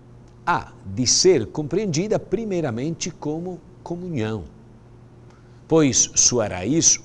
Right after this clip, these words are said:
última é o mistério insondável do Pai, que por Cristo e no Espírito quer que todos os homens e todas as mulheres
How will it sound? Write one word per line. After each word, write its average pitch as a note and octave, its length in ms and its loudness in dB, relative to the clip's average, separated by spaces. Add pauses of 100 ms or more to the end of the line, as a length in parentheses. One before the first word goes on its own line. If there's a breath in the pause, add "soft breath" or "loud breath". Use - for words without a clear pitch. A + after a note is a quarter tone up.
última B2+ 680 -4 (800 loud breath)
é G2+ 140 -4
o A2 80 -4
mistério B2 800 -2
insondável D3 1120 -4
do G#2 240 -4
Pai, C3 720 -4 (720 loud breath)
que A2 100 -4
por G2+ 340 -4 (120)
Cristo G3 760 -2 (220)
e A#2 80 -2
no A2 200 -4
Espírito F#3+ 920 -4 (440 loud breath)
quer A2 420 2
que - 220 -4
todos D#3+ 440 0
os D3+ 180 0
homens F#2 680 -2 (140)
e G#2+ 60 -12
todas A#2+ 340 -4
as A2 140 -4
mulheres C#3+ 920 -4